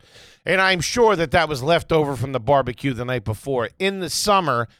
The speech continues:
in an area where corn is very prevalent,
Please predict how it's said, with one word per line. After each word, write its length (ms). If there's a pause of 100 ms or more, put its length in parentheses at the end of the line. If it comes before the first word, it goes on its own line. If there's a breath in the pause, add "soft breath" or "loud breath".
(200 soft breath)
in 100
an 120
area 480
where 180
corn 420
is 140
very 220
prevalent, 680